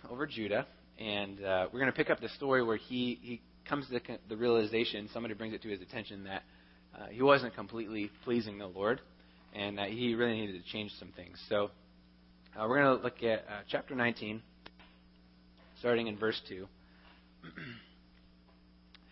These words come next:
It says, "But Jehu, the son of Hanani, the seer, went out to meet him and said to King Jehoshaphat, 'Should you help the wicked and love those who hate the Lord? Because of this, wrath has gone out against you from the Lord.'"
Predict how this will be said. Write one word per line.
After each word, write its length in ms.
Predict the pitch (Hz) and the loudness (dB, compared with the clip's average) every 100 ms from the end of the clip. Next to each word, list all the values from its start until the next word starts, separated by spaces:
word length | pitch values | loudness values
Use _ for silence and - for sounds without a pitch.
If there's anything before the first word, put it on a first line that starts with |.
| - - | -20 -6
It 60 | |
says, 100 | 120 | -4
"But 160 | 113 117 | -2 0
Jehu, 320 | 143 175 147 | 4 6 6
the 80 | 113 - - | 0 0 0
son 260 | 160 175 - | 0 0 -6
of 140 | 127 | -8
Hanani, 400 | 123 113 104 104 | -6 -6 -4 -4
the 80 | 107 - | -4 -2
seer, 220 | 120 110 | 2 2
went 200 | 101 110 | 2 2
out 140 | 131 131 | 0 0
to 40 | 127 | -4
meet 220 | 113 98 | -6 -6
him 260 | 104 92 - - | -10 -14 -18 -14
and 140 | 113 | -12
said 220 | - 147 151 | 0 2 2
to 60 | |
King 240 | - 120 107 | -2 -4 -4
Jehoshaphat, 600 | 110 101 104 98 95 - - - - - - - | -4 -4 -6 -2 0 0 -6 -20 -20 -20 -20 -12
'Should 260 | - 120 120 | -4 -2 0
you 100 | 180 | 0
help 280 | 147 - | 2 0
the 100 | - | 0
wicked 360 | 120 131 156 151 | -2 -2 -2 -4
and 180 | 117 110 | -4 0
love 160 | 117 | 2
those 240 | 123 127 - | 4 0 0
who 100 | 110 | -6
hate 240 | 120 127 | -4 -4
the 80 | 117 | -4
Lord? 320 | 107 107 120 - - - | -4 -2 -4 -6 -18 -14
Because 340 | - 151 175 | -4 0 0
of 140 | 139 | -2
this, 180 | 104 - - | -8 -14 -6
wrath 260 | 120 151 - | -4 -2 -2
has 180 | 110 - | -4 -4
gone 240 | 127 135 127 | -2 0 2
out 260 | 117 - | 0 -2
against 340 | 117 113 113 101 | -10 -10 -12 -12
you 100 | 98 | -14
from 180 | 95 | -12
the 100 | 101 | -10
Lord.'" 300 | 98 101 92 | -8 -4 -6